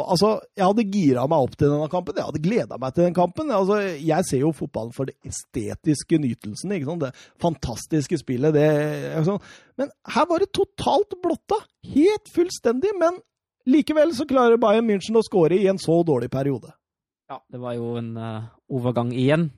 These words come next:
Speaker 2: da er det, som havnet, til slutt havnet hos Goretzka, og da tenkte jeg først at den tar feil vei, fa-, fa-, tar feil valg, eh, fordi han s-, den burde ha stikket han, men, eh, han skyter selv, og det går jo greit, men han bommer, jeg synes han bommer litt på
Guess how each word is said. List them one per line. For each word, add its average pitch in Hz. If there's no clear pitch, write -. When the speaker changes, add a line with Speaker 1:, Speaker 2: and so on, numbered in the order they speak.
Speaker 2:
da 131
er 123
det, 120
som 135
havnet, 131
til 151
slutt -
havnet 143
hos 151
Goretzka, 190
og 180
da 196
tenkte 175
jeg 175
først 180
at -
den 180
tar 151
feil 160
vei, 147
fa-, 170
fa-, 160
tar 170
feil 156
valg, 143
eh, 151
fordi 160
han 160
s-, -
den 165
burde 170
ha 165
stikket -
han, 254
men, 175
eh, 175
han 185
skyter 185
selv, 330
og 240
det 208
går 190
jo 202
greit, 180
men 196
han 190
bommer, 190
jeg 185
synes 240
han 214
bommer 214
litt 160
på 185